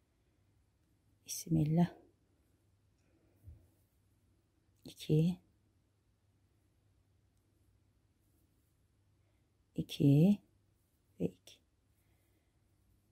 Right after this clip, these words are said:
Evet, başa kadar ikişer ikişer aldık. Şimdi başında beş zincirden kirpik yapacağız. Bir, iki, üç, dört ve beş.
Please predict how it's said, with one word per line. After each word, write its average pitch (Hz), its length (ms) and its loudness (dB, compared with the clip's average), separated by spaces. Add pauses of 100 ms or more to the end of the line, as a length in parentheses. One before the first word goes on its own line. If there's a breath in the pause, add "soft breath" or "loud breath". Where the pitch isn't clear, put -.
(1400)
Evet, - 280 -4
başa 311 300 10
kadar 165 240 8
ikişer - 320 4
ikişer 180 440 4
aldık. 240 320 10
Şimdi 294 260 10
başında 240 520 12
beş 269 180 12
zincirden 214 640 4
kirpik 190 400 -2
yapacağız. 196 520 6 (460 soft breath)
Bir, 226 420 10 (420)
iki, 185 540 2
üç, - 400 4 (180)
dört 202 480 8
ve 170 180 6
beş. - 400 -2